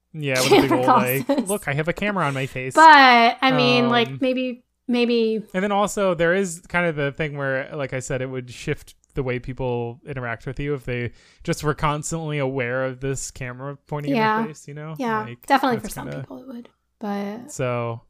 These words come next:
Speaker 1: oh, there was Snapchat glasses. I
Speaker 2: Oh,
Speaker 1: forgot about
Speaker 2: yeah,
Speaker 1: those.
Speaker 2: I
Speaker 1: You remember
Speaker 2: do.
Speaker 1: those? They had, like, those vending machine glasses. Oh, maybe I can find one of those on, like, eBay and break it.
Speaker 2: Oh, yeah. There has to be a reason why it went dead, though.
Speaker 1: I feel like I,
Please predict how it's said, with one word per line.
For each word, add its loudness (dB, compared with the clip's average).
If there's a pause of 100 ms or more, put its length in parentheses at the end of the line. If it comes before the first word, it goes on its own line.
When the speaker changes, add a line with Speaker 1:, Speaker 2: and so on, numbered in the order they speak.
Speaker 1:
oh, 2
there -4
was -6
Snapchat -10
glasses. -12
I -6
Speaker 2:
Oh, 0
Speaker 1:
forgot 2
about 6 (120)
Speaker 2:
yeah, 4
Speaker 1:
those. -8 (120)
Speaker 2:
I -2
Speaker 1:
You 0
remember 0
Speaker 2:
do. 0 (100)
Speaker 1:
those? -8 (200)
They -4
had, -2
like, -4
those -2
vending -4
machine -10
glasses. -8
Oh, -8
maybe -4
I -4
can -8
find -6
one -6
of -4
those -6
on, -8
like, -10
eBay -6
and -12
break 0
it. 4
Speaker 2:
Oh, 4 (200)
yeah. 0 (140)
There 4
has 4
to 2
be 4
a 2
reason 2
why -2
it -6
went -2
dead, -2
though. -10 (480)
Speaker 1:
I 2
feel 0
like -2 (280)
I, -4